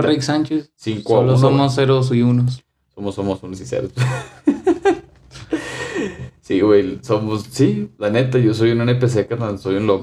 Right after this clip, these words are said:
Speaker 2: Yo
Speaker 1: somos,
Speaker 2: también.
Speaker 1: formamos parte de esto, y es la cantidad de poder que tienes lo que te hace evolucionar dentro de este pedo. Un diseñador, un loco, un bufón, cero poder, güey, cero,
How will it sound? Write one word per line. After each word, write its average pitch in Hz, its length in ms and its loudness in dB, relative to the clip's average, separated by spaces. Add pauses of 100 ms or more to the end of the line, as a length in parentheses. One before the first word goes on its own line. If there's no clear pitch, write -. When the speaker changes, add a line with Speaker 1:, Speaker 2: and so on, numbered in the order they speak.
Speaker 2:
Yo 107 80 2
Speaker 1:
somos, 101 100 -2
Speaker 2:
también. 117 400 0
Speaker 1:
formamos 107 460 0
parte 113 280 -2
de 104 120 2
esto, 104 240 -6
y 101 120 0
es 104 220 0
la 131 160 4
cantidad 110 480 2
de 131 100 2
poder 107 460 4
que 131 100 -2
tienes 127 640 0 (840)
lo 110 200 4
que 107 120 -2
te 95 160 0
hace 117 320 0
evolucionar 95 580 -2
dentro 110 280 -4
de 104 60 2
este - 140 -10
pedo. - 200 -12 (1800)
Un 113 220 -2
diseñador, 110 560 2
un 113 140 2
loco, 104 240 4
un 113 40 -2
bufón, 104 520 -2
cero 104 260 -2
poder, 92 300 0
güey, - 160 -8
cero, - 640 -2